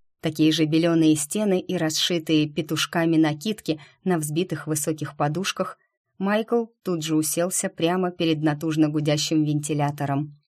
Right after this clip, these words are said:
«Жара доканывает», устало произнес он, промокая бисеринки пота на лбу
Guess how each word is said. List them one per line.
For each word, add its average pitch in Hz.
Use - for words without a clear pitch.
«Жара 143
доканывает», 139
устало 156
произнес 147
он, 196
промокая 214
бисеринки 208
пота 185
на 147
лбу 165